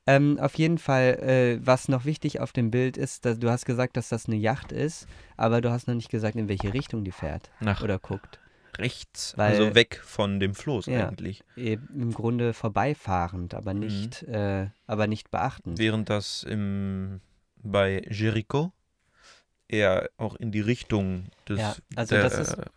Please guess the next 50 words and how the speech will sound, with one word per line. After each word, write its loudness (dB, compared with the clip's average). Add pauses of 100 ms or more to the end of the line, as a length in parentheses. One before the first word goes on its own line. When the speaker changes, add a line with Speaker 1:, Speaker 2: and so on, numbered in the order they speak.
Speaker 1:
das 4
ist 0
so 2
klein 2
Speaker 2:
zu 0
Speaker 1:
bei, 4
Speaker 2:
Rettenden -2
ist. -10 (100)
Speaker 1:
bei 2
Jericho 0
ist -4
das -2
so -2
klein, 0
dass -2
man's 2
Speaker 2:
Im, -4 (100)
im, 0
im -2
letzten, 0
in -2
der 4
letzten -2
Version. -2
Speaker 1:
Im, 2
Speaker 2:
Aber 4
in 2
diesen 0
Speaker 1:
genau, 2
Speaker 2:
Skizzen, -6
Speaker 1:
in -2
den 0
Speaker 2:
ähm, 0
Speaker 1:
Skizzen -4
ist -8
schon -4
eindeutig, -6
Speaker 2:
ist -8
das -2
Speaker 1:
ja. -8
Speaker 2:
sehr -4
eindeutig. -12 (280)
Speaker 1:
Und -2
da 2
ist -2
es -2
halt 2
so, 2
dass -2
das -2